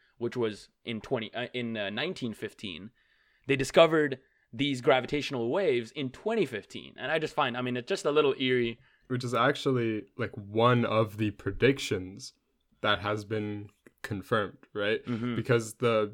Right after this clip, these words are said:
Speaker 2: theory of general relativity has several predictions, and, um,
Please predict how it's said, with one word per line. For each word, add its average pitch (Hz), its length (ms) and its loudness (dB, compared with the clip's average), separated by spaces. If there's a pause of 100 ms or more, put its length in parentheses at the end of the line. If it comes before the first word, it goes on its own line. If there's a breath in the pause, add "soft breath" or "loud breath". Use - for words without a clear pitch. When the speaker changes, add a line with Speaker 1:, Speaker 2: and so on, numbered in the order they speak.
(160)
Speaker 2:
theory 143 240 4
of 120 60 4
general 120 300 2
relativity 113 580 2
has 104 220 -2
several 120 320 4
predictions, 120 920 -2 (540 soft breath)
and, 104 320 0
um, 95 440 -2